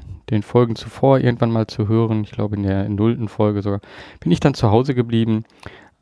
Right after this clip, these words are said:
und hab gesagt, ich starte aber noch mal etwas Neues. Ich mach neben dem, dass ich mich um die Kinder kümmere, etwas anderes.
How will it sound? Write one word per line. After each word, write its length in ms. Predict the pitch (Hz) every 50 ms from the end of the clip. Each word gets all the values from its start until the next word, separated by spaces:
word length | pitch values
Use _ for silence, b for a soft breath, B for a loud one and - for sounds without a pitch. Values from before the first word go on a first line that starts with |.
| _ -
und 120 | - 120
hab 100 | 120 -
gesagt, 240 | - 117 117 120 123
ich 120 | 110 -
starte 260 | - - 113 110 -
aber 140 | 117 113 110
noch 120 | 107 104 98
mal 160 | 104 110 104
etwas 280 | - - 107 98 -
Neues. 220 | 104 101 101 101 -
Ich 80 | -
mach 300 | 113 113 110 - - - -
neben 460 | 113 107 107 110 113 123 127 123 110
dem, 240 | 110 110 113 113 107
dass 120 | 110 104
ich 140 | 104 101 -
mich 140 | 110 104 -
um 60 | 110
die 60 | 101 101
Kinder 280 | - 110 110 117 107
kümmere, 340 | - - 107 104 104 104 110 - -
etwas 280 | 107 - 104 95 -
anderes. 540 | - 110 98 98 98 95 95 92 - -